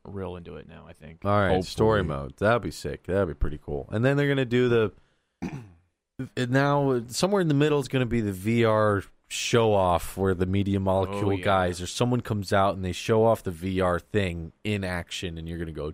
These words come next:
Speaker 2: "Damn, that's pretty fucking sick."
Speaker 3: Mm-hmm.
Speaker 1: You
Speaker 2: It's
Speaker 1: have your
Speaker 2: gonna be
Speaker 1: fucking
Speaker 2: some weird
Speaker 1: ball
Speaker 2: thing.
Speaker 1: dongles in your hand, your giant, you fucking throw 'em around,
Speaker 2: You're
Speaker 1: smacking
Speaker 2: gonna be
Speaker 1: shit.
Speaker 2: shooting something. They're gonna
Speaker 1: Oh,
Speaker 2: do
Speaker 1: yeah.
Speaker 2: something weird,
Speaker 3: Yeah.
Speaker 2: and there's gonna be some Destiny D L C, and then they're gonna hit you with the new Batman.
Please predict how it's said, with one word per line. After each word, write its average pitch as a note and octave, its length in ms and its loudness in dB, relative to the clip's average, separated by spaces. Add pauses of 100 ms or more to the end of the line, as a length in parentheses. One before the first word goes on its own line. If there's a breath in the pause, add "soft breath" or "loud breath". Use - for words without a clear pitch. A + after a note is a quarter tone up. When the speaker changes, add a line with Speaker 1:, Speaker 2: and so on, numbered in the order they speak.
Speaker 2:
"Damn, E2 340 -2
that's F2 200 -4 (120)
pretty F2+ 360 0
fucking G#2 540 -4
sick." C3 560 2 (380)
Speaker 3:
Mm-hmm. E2+ 300 -12
Speaker 1:
You A#2 80 -2
Speaker 2:
It's A2 80 0
Speaker 1:
have A2 100 2
your C3+ 100 4
Speaker 2:
gonna B2+ 80 -2
be - 20 -8
Speaker 1:
fucking A#2 200 2
Speaker 2:
some G#2+ 100 0
weird - 60 -4
Speaker 1:
ball A#2 280 0
Speaker 2:
thing. - 80 -2
Speaker 1:
dongles A#2+ 400 0
in B2 40 -2
your A#2+ 120 -2
hand, B2 240 -2
your G#2+ 100 -4
giant, A2+ 560 -2
you G2+ 100 -10 (200)
fucking G#2+ 260 -4
throw A#2+ 200 -2
'em A#2+ 140 -4
around, A2+ 520 -2
Speaker 2:
You're A#2 80 -6
Speaker 1:
smacking A2 400 -6
Speaker 2:
gonna B2+ 120 -2
be A#2+ 120 -2
Speaker 1:
shit. A#2+ 180 -2
Speaker 2:
shooting C3+ 400 2
something. C3 560 -2
They're C3+ 100 0
gonna F3+ 140 4
Speaker 1:
Oh, D#3+ 40 0
Speaker 2:
do C3 80 2
Speaker 1:
yeah. A#2 140 0
Speaker 2:
something G2+ 440 -2
weird, D#2 320 -2
Speaker 3:
Yeah. D#2 40 -4
Speaker 2:
and F2+ 120 -4
there's G#2+ 160 -2
gonna A2+ 180 2
be G2+ 140 0
some G#2 180 -4
Destiny D#2+ 640 -4
D D#2+ 180 -6
L D#2+ 100 -4
C, - 240 -8
and F#2+ 140 0
then F#3 160 4
they're D#3 100 -2
gonna B2 240 -2
hit - 220 -6
you A2+ 60 -8
with F#2 180 -8
the E2 80 -10
new F2 180 -6
Batman. E2 640 -10